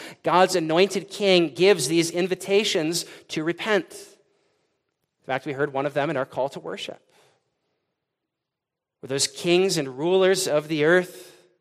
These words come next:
who plot in vain against him are invited to come and find refuge in him, to kiss the Son,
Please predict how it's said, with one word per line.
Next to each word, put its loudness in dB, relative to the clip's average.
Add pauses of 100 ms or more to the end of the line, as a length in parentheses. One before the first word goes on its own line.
(340)
who -8
plot 6
in 0
vain 4
against 0
him -4
are 2
invited 4
to -6
come 2
and -2
find 0
refuge 2
in 2
him, -4
to -4
kiss 0
the -4
Son, -2